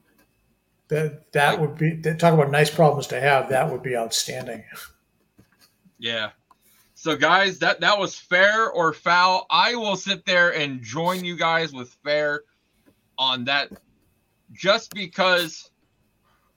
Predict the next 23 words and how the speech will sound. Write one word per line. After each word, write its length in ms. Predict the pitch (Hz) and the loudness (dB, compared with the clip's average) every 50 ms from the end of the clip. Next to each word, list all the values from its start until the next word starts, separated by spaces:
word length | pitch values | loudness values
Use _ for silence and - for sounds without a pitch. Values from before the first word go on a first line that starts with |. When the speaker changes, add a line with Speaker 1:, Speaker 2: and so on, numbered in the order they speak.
| _ _ _ _ _ _ _ _ _ _ _ _ _ _ _ _ _ _ _ _ _ _ _ _ - - - - - _ _ _ _ | _ _ _ _ _ _ _ _ _ _ _ _ _ _ _ _ _ _ _ _ _ _ _ _ -20 -20 -20 -20 -20 _ _ _ _
Speaker 2:
Chaim, 320 | - - 214 226 277 254 - - | -10 -6 -4 -4 -4 -4 -6 -4
Chaim 280 | 151 190 226 254 247 | -2 -2 -2 -2 -4
Bloom 420 | 196 202 220 226 220 208 202 190 - - | -6 -4 -2 -2 -2 -4 -6 -10 -12 -14
is 120 | 165 147 | -12 -8
gonna 120 | 160 190 180 | -6 -4 -2
make 180 | 175 175 160 | -2 -2 -2
a 60 | 151 131 | -4 -6
splash. 760 | - - - _ 131 139 147 151 165 175 185 185 - - - _ _ 196 | -8 -12 -18 _ -4 0 0 2 2 0 -2 -4 -10 -20 -20 _ _ -20
It's 200 | 185 - - - | -20 -16 -6 -2
not 180 | 220 220 220 | -2 -2 -2
gonna 120 | 233 208 196 | -2 -4 -2
be 80 | 185 | -2
a 40 | 165 | -2
tsunami. 680 | 165 - 180 165 151 147 143 139 139 139 143 147 - _ _ _ _ _ _ | -2 -4 -6 -2 0 2 2 2 0 -2 -6 -8 -12 _ _ _ _ _ _
It's 140 | - - - | -20 -6 -2
not 180 | 190 208 220 214 | -2 0 0 -2
gonna 120 | 214 190 | -2 0
be 80 | 190 185 | 0 0
like 140 | 175 165 | 0 0
Fenway 360 | - - 175 170 170 170 160 143 | 0 -2 -4 -2 -2 -2 -4 -2
Park 360 | - 156 151 151 151 - 131 | -2 -2 -2 -2 -4 -6 -8
game 240 | 139 143 151 147 139 | -6 -6 -6 -4 -4
one 260 | 143 147 143 143 | -4 -4 -4 -6